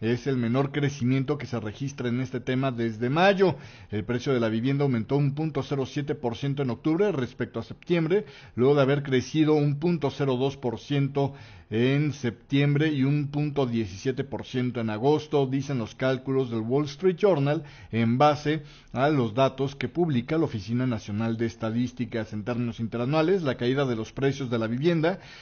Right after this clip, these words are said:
siguió reduciéndose en octubre hasta el uno punto uno por ciento, desde el dos por ciento de caída que registró en septiembre. El crecimiento de la economía de China se desaceleró, si usted recuerda, una tasa del seis punto nueve por ciento en el tercer trimestre,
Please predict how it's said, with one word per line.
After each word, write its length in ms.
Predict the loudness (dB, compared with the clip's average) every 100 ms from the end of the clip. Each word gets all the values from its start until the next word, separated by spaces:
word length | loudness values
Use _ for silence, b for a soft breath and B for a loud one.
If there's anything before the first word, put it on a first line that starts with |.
| B
siguió 400 | -6 0 4 4
reduciéndose 720 | 4 2 0 -2 -2 0 0
en 80 | 0
octubre 420 | 4 4 6 6
hasta 220 | 4 2
el 80 | 0
uno 280 | 2 2 2
punto 240 | -2 0 0
uno 200 | 0 0
por 180 | -4
ciento, 520 | -2 0 0 2 0 0 B B -2
desde 320 | 2 2 2
el 80 | 2
dos 180 | 0
por 160 | -2 -4
ciento 240 | -2 -2
de 80 | -2
caída 400 | 0 0 2 0
que 140 | 0 0
registró 560 | -2 -4 -8 -4 0
en 120 | 0
septiembre. 760 | -2 -6 -2 0 2 2 0 -2 B B -6
El 140 | -4
crecimiento 480 | 0 -2 0 -2 0
de 80 | 0
la 60 |
economía 460 | -2 -4 -2 -2 0
de 120 | -2
China 340 | -2 0 0 0
se 180 | -2
desaceleró, 720 | 2 4 2 -2 2 4 4
si 80 | 0
usted 220 | -4 -4 -4 -4
recuerda, 380 | -6 -2 -2 0
una 220 | -2 -2
tasa 240 | -4 -4 -4
del 120 | -2
seis 220 | -4 -6
punto 300 | -4 -4 -2
nueve 180 | -2 -4
por 200 | -6 -8
ciento 280 | -6 -4 -4
en 60 |
el 60 | -6
tercer 320 | -8 -6 -6
trimestre, 580 | -2 0 0 0 -2